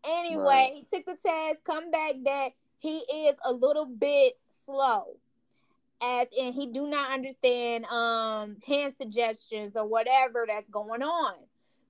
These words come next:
Speaker 1: But
Speaker 2: Right.
Speaker 1: I told my mama this. I bet you five, somebody on social media go circle around and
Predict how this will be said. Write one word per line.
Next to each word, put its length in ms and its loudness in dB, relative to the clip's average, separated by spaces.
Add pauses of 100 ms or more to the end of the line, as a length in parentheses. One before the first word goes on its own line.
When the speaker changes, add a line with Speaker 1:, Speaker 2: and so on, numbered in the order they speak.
(140)
Speaker 1:
But 400 4
Speaker 2:
Right. 240 0 (100)
Speaker 1:
I 180 0
told 220 4
my 160 2
mama 300 -2
this. 240 0 (120)
I 140 0
bet 300 -2
you 80 -14
five, 380 0 (120)
somebody 400 -2
on 160 -6
social 260 -2
media 420 -4
go 220 0 (240)
circle 300 -2
around 360 -2
and 100 -8